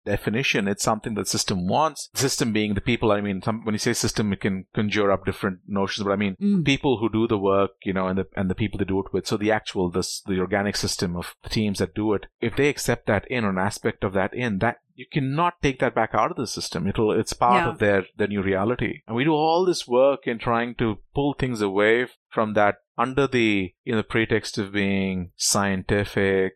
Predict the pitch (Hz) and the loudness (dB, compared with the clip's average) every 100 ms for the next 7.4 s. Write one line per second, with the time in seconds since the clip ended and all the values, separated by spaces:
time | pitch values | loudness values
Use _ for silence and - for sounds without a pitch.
0 | - 92 92 104 120 107 95 95 90 95 | -4 -2 0 2 2 2 -2 -4 -4 -2
1 | 101 - 165 156 95 107 101 151 139 110 | -2 0 2 2 0 -2 -4 -2 -2 -2
2 | 90 95 107 95 - - - 98 95 - | -2 -2 -2 -4 -6 -10 -6 -4 -4 0
3 | 110 113 95 - 101 - 101 90 85 98 | 0 0 -2 0 0 0 -6 -4 0 2
4 | 107 107 - 95 95 92 101 90 - - | 4 2 0 -2 -2 -4 -4 -6 -10 -20
5 | _ _ _ - 101 95 95 98 98 - | _ _ _ -4 -4 -2 -4 -2 -4 -4
6 | 101 101 _ 101 104 107 113 98 92 90 | -6 -6 _ -4 -2 0 0 0 0 -2
7 | - 95 90 | -2 -4 -4